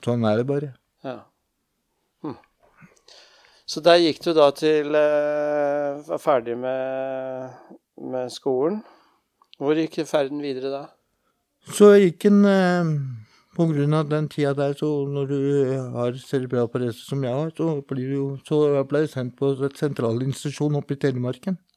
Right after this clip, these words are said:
Speaker 1: En institusjon som heter, eh, Dagsreimen.
Speaker 2: Eh, fordi du hadde cerebral parese?
Speaker 1: Ja. Og den gangen så ble det jo sånn.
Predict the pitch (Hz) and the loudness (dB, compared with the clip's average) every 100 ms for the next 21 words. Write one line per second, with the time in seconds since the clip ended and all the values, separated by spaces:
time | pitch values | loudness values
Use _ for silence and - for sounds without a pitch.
0 | _ _ _ _ - - 135 143 147 147 | _ _ _ _ -14 -2 0 0 0 -4
1 | 135 139 131 139 127 135 127 135 139 135 | -6 -10 -8 -8 -8 -8 -4 0 0 0
2 | 131 131 131 - - 143 151 190 170 _ | -2 -2 -4 -6 -6 -4 -2 -2 -4 _
3 | _ _ _ _ _ _ _ _ _ _ | _ _ _ _ _ _ _ _ _ _
4 | _ _ _ - 139 139 131 143 131 117 | _ _ _ -12 -8 -8 -6 -6 -4 -2
5 | 120 123 139 120 117 107 117 110 - 165 | -2 -4 -6 -6 -8 -10 -10 -10 -12 -14
6 | - - 95 135 _ _ _ _ _ _ | -18 -12 -10 -10 _ _ _ _ _ _
7 | _ _ _ 131 127 131 127 120 127 135 | _ _ _ -6 -4 -4 -4 -6 -8 -10
8 | 123 92 92 107 117 147 120 - _ _ | -4 -2 -2 -2 0 0 -2 -10 _ _
9 | 180 | -6